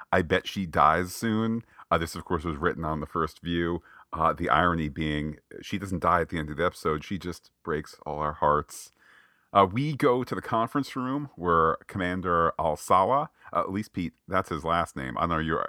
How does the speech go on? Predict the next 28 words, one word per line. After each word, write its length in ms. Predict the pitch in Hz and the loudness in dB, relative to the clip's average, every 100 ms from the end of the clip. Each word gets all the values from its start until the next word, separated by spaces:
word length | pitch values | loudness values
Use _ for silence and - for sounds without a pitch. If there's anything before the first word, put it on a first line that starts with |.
| - | -4
are 60 | 85 | 0
you 100 | 98 | 0
aware 320 | 87 98 104 | 4 4 4
that 120 | 104 | 4
there's, 380 | - 95 90 - _ | 0 -2 -2 -8 _
are 80 | 120 | 6
you 80 | 127 | 8
aware 180 | 160 | 8
that 140 | 165 131 | 6 2
this 140 | 156 | -2
character 640 | - 135 151 151 165 160 - _ _ - | 8 8 8 4 0 0 -2 _ _ -2
is 180 | 92 | 0
a 80 | 92 | -2
slight 500 | - - 190 196 214 - _ _ _ - | -4 -4 -2 0 -2 -12 _ _ _ -14
retake 840 | 139 156 185 202 - 196 196 - - | -12 -6 -6 -6 -2 0 0 -4 -2
of 380 | 139 143 147 143 _ _ | 6 6 6 0 _ _
Commander, 640 | - 139 131 131 131 131 - _ _ | 0 2 4 4 2 2 -2 _ _
uh, 440 | 117 110 110 104 101 | 0 4 6 8 8
eh, 240 | 104 90 | 6 4
the, 160 | 101 85 | 2 0
the 100 | 98 | 0
Commander 360 | 113 104 107 | 2 4 4
character 580 | 101 101 95 98 104 95 - | 2 0 0 0 2 2 -2
from, 520 | - 104 95 95 95 - _ _ - | 0 4 4 4 -2 -6 _ _ -6
uh, 480 | 85 82 82 82 82 | 0 4 6 4 4
Balance 340 | 90 90 - | 2 2 -2
of 60 | 87 | 2
Terror? 360 | 92 104 139 | 4 4 2